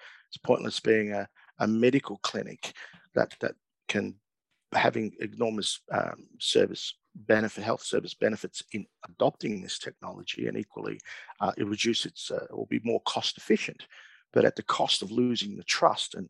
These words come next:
and, and breaching the law, then the business case for, for the selection process of, of vendors, et cetera,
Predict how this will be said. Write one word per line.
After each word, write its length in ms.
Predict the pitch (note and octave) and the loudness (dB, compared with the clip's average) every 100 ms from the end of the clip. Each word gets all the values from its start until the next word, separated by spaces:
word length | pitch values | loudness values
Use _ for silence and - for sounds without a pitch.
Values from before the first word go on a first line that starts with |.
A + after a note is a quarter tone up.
| A2 | -6
and, 100 | G2+ | -6
and 180 | G2 F#2 | -8 -4
breaching 420 | G#2+ B2 - G#2+ | 2 2 2 -4
the 80 | F#2 | -6
law, 500 | G#2+ D3+ F#3 - D#3+ - - - - | 2 6 6 4 -6 -12 -16 -20 -2
then 260 | A#2 A#2 G#2 | 4 4 4
the 80 | G2 | -2
business 380 | D3 C#3 A2+ | -2 -2 -6
case 360 | - - G2 - | -4 -2 -2 -4
for, 360 | - A2+ - - - _ | -4 -2 -2 -6 -14 _
for 120 | - | -2
the 80 | G#2 | 0
selection 520 | - A2+ B2 - G#2+ | 2 2 2 2 -2
process 500 | - A2 G2+ A2 - - - | 0 2 2 2 0 -2 -4
of, 120 | G2+ - | -8 -8
of 120 | A2 G2+ | -12 2
vendors, 680 | C3+ C3+ B2 A#2 A2 G#2+ - - _ - | 4 4 2 0 0 -4 -6 -8 _ -10
et 120 | F#2+ | -2
cetera, 380 | - A#3+ - - | 6 6 4 -10